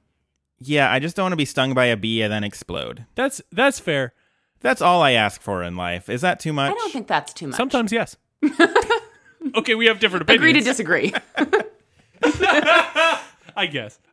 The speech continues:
Speaker 2: I do wanna point out that after this all happens, the s-, the smoke clears and everything's the way it was.
Speaker 1: Uh-huh.
Speaker 2: And Leela's like, "Were you guys singing?" And Bender's like, "No, I wasn't singing. I can't sing. Not on court order." <laughs>
Speaker 1: Before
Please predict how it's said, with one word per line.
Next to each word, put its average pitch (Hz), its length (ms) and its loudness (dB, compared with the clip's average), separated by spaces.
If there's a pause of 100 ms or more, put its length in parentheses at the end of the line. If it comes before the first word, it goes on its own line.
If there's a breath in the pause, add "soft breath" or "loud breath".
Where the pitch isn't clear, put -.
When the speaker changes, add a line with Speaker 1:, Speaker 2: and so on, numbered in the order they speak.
(180)
Speaker 2:
I 202 100 2
do 233 180 -4
wanna 247 180 -2
point 196 240 -4
out 170 180 -2
that 160 220 -2 (120)
after 180 380 0
this 165 500 -4
all 165 180 0
happens, 139 680 -2
the 160 220 -2
s-, - 160 -4 (260)
the 147 200 -10
smoke 226 360 0
clears 165 480 -2
and 156 400 -4
everything's 190 460 -4 (240)
the 151 120 -2
way 165 140 2
it 190 100 0
was. 151 460 -4
Speaker 1:
Uh-huh. 107 400 -2
Speaker 2:
And 170 140 2
Leela's 190 300 0
like, 170 160 -4
"Were 165 100 -2
you 226 140 -10
guys 349 200 -6
singing?" 226 380 -4
And 170 120 -4
Bender's 165 240 -2
like, 143 220 -8 (140)
"No, 359 200 -4
I 294 40 6
wasn't 156 340 2
singing. 208 360 -4
I 220 100 -8
can't 330 280 -8
sing. 117 380 -10 (320 soft breath)
Not 226 160 -6
on 247 160 0
court 262 240 2
order." 285 460 4 (460)
<laughs> - 480 -20
Speaker 1:
Before 147 880 0